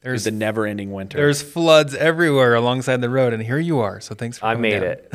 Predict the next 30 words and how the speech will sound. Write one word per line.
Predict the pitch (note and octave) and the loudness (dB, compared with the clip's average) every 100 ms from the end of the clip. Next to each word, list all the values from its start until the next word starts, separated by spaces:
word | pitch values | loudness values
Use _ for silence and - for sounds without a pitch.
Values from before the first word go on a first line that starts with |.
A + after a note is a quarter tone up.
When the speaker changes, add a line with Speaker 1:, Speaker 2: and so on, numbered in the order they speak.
| - | -8
Speaker 2:
<laughs> | D3 - | -8 -2
All | C#3+ | 0
the | B2 | 2
Speaker 3:
My, | C3 | 2
Speaker 2:
way | C3 | 2
down | B2 B2+ | 0 -4
from | A#2 A2 | -8 -10
Speaker 3:
my | |
Speaker 2:
Draper. | G#2 A2 B2 | -6 0 0
Speaker 3:
basement | A#2+ A#2 A2 A#2 | 2 0 0 -4
has | A2 G#2+ | -4 -4
flooded | A2+ G#2+ G2+ | -2 -2 -4
three | G#2+ A2 | -8 -8
times | G#2 G#2+ G#2 G#2 | -6 -6 -6 -6
this | G#2 | -8
winter, | G#2+ G#2 A2+ | -8 -6 -4
Speaker 1:
Are | A#2 | -2
you | C3+ D3+ | -2 0
Speaker 3:
so, | G#2 | -2
Speaker 1:
kidding | G2+ B2+ D3+ | 0 -2 -2
me? | E3+ | -2
Speaker 3:
yeah. | F3+ G3 - - _ _ _ | -2 -2 -6 -16 _ _ _
We've | - A#2 | -10 -4
got | A2 E2+ | -4 -6
some | F2 | -12
problems. | E2 C#2+ B1 F#2+ - | -14 -14 -14 -20 -18
Our | B2 | -14
house | G2 D2+ | -12 -14
is | B1 | -16
old. | - - - | -12 -12 -12